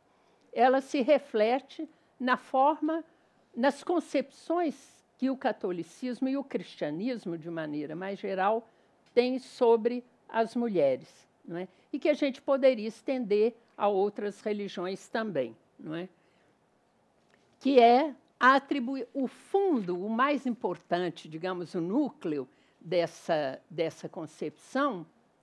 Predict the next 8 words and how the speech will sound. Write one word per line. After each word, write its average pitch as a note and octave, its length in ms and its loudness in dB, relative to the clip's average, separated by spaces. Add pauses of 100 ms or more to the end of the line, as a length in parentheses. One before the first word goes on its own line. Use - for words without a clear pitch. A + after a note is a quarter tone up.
(1040)
é A#3 380 0 (580)
a A3+ 100 -2
consideração F#3+ 1300 -6 (1200)
de - 100 -20
que A3 100 -6
nós, G#3+ 340 -2
mulheres, F#3 680 -4 (100)
somos - 640 -6